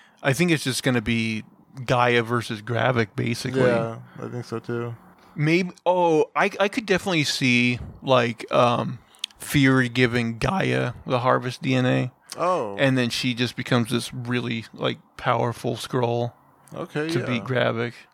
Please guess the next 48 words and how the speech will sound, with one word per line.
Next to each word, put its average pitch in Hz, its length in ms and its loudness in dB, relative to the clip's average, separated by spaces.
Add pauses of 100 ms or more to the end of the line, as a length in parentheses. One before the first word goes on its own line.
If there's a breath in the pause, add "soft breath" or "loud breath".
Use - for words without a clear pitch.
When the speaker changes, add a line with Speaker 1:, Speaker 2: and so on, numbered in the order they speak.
Speaker 1:
That 185 160 2
would 180 100 2
make 120 180 2
sense, 117 360 -2
right? 127 220 4
Speaker 2:
Yeah, 202 220 -6
I 170 100 -8
like 135 140 -8
that 98 160 -8
theory, 107 300 -8
yeah. 117 220 -12 (420)
Speaker 1:
Um, 127 560 0 (420 loud breath)
but 208 100 4
then 339 380 2
wouldn't 320 240 2
she 294 160 6
be 214 180 4
almost 190 320 4
too 143 160 4
powerful? 151 500 4
Like, 135 220 4
if 123 100 0
she 139 220 0
has 135 220 4
the 127 80 -2
power, 127 440 2 (340 loud breath)
I 165 80 4
mean, 196 160 2
I 208 80 4
don't 220 180 2
exactly 135 540 0
know 131 140 2
how 127 260 4
it 113 120 -2
combines 123 400 0
with 127 100 -8
her 135 100 0
D 127 180 -4
N 120 80 -2
A 117 140 0
or 123 120 2
whatever, 127 280 2
but, 135 160 4
like, 143 180 4
if 139 100 0
she 196 260 2
has, 160 440 2
like, 123 320 2